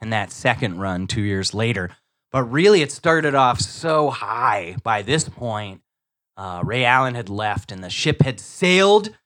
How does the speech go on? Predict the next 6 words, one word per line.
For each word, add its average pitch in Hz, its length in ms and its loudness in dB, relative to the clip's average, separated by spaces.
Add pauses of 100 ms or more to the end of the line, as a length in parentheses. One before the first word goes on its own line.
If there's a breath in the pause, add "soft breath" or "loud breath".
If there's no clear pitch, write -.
(260)
and 127 160 -2
the 120 60 -2
trade 160 580 2
was 151 240 4
made, 131 680 6
Steve. 107 680 -4